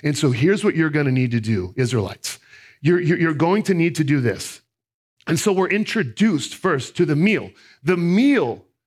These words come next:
helps us to remember and helps us to behold the Lamb. And so that's where we start off, is we start off with the beginning of the month. Why, why does God say that? Uh, why does God's word say that in verse one? "The Lord said to Moses and Aaron in the land of Egypt, 'This month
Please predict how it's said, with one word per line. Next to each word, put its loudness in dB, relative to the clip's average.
helps -2
us 0
to 0
remember 0
and -2
helps -2
us 0
to 0
behold 0
the 0
Lamb. 0
And -2
so 0
that's -2
where -2
we 0
start 0
off, 0
is -2
we 2
start 0
off -2
with 0
the -4
beginning 0
of -2
the 0
month. -6
Why, 2
why 0
does -4
God 0
say -2
that? 0
Uh, -2
why 0
does -2
God's -2
word 0
say 0
that 2
in -6
verse -2
one? -2
"The 0
Lord 0
said -2
to -2
Moses -2
and 0
Aaron -2
in -2
the 2
land 2
of -2
Egypt, -4
'This -2
month -4